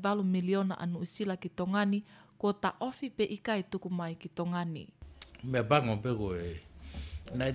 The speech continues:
Speaker 2: na whitu taki mai e, e Radio New Zealand International ane afi. Pana whaaka na ndolu kuiai, e kuare a pau, e ma whelo toi,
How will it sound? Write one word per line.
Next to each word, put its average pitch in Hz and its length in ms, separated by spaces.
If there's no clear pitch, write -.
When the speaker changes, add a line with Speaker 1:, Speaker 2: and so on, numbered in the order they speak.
Speaker 2:
na 139 160
whitu 156 320
taki 180 260
mai 160 320
e, 92 240
e 90 580
Radio 104 380
New 92 180
Zealand 87 380
International 85 720
ane 78 220
afi. - 320
Pana 95 240
whaaka 107 320
na 90 160
ndolu 90 380
kuiai, 113 680
e 95 140
kuare 90 520
a 87 40
pau, 107 520
e 80 80
ma 80 160
whelo 90 360
toi, 95 360